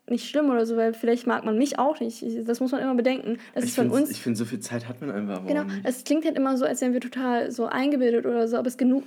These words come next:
Speaker 1: gibt genug Menschen, die auch nichts mit mir zu tun haben wollen und das ist total in Ordnung für mich, weil manchmal vibet man halt eben nicht. Aber wenn ich halt Menschen kennenlerne, die halt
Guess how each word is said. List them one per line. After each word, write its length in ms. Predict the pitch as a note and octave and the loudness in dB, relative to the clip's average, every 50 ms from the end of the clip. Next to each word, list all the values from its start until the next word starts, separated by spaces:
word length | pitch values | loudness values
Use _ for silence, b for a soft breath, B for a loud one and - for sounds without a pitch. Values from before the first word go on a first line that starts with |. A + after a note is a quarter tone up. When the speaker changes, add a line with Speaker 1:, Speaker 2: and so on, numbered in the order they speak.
| C4 - | -2 -2
Speaker 1:
gibt 180 | C4+ C4 - - | -2 -4 0 2
genug 420 | B3+ A#3+ A#3+ B3 D4+ G4 - - | 4 6 6 6 6 4 4 2
Menschen, 320 | C#4 C4+ D4+ E4 - C4+ | 0 2 2 0 0 -2
die 100 | A#3 - | 0 0
auch 80 | - B3 | 0 2
nichts 200 | A#3 C4 B3+ - | 2 0 0 0
mit 100 | - - | -2 0
mir 140 | A3+ C#4 D#4+ | 0 -2 -2
zu 100 | - D4 | -4 -8
tun 220 | C4 - - A#3+ A#3+ | -8 -4 -2 0 0
haben 120 | A#3 A3+ | 2 2
wollen 120 | A3+ A3 A3 | 2 0 2
und 60 | A3+ | 0
das 140 | A#3+ A#3+ - | -2 -2 -4
ist 120 | A#3 - | -8 -6
total 300 | - A#3 - - B3+ B3 | -6 -8 -4 0 0 2
in 80 | A#3+ - | 2 4
Ordnung 320 | - D#4+ E4+ E4+ C4 B3 | 2 2 2 2 0 -2
für 80 | - A#3 | 0 0
mich, 180 | A3 A#3 A3+ | 0 0 0
weil 80 | A#3+ A#3 | 0 0
manchmal 320 | A3+ G#3+ A#3 - C4+ B3 | 0 0 0 0 -2 0
vibet 280 | A#3 B3+ D4 D4+ D4+ - | 2 4 4 4 2 0
man 140 | A#3+ A3+ A3+ | -4 -2 -2
halt 140 | A#3+ A#3 - | -2 -2 0
eben 200 | - A#3 A3 A3 | 0 0 0 0
nicht. 220 | A3 A3+ A#3 A#3 B B B B B B | 0 -2 -2 -4 B B B B B B
Aber 140 | - - A#3 | 0 2 4
wenn 100 | B3 C4 | 4 4
ich 80 | C4+ | 4
halt 100 | C#4+ C#4 | 2 2
Menschen 260 | B3+ B3+ C4 B3+ C4+ B3+ | 2 2 0 0 -4 -2
kennenlerne, 380 | - C4 C4+ C4+ C4+ C4 C4 B3 | 0 0 2 2 2 2 2 2
die 120 | B3+ B3 | 2 2
halt 180 | A#3+ A#3 A#3 | 2 0 0